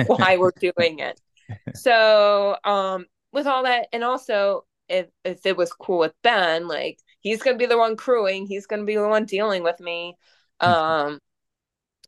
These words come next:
Speaker 1: if this will all work out logistically. And so everything aligned.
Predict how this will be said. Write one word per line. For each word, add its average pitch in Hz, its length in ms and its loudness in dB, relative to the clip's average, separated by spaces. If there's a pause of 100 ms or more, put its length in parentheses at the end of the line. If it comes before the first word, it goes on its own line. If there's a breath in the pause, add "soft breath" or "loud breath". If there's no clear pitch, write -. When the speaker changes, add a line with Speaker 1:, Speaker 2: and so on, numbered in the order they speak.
(280)
Speaker 1:
if 190 180 0
this 196 240 -2
will 190 220 0
all 170 320 4
work 160 260 -2
out 143 300 -4
logistically. - 840 -10 (400 soft breath)
And 208 300 2
so 185 540 2
everything 196 500 -2
aligned. 180 720 -2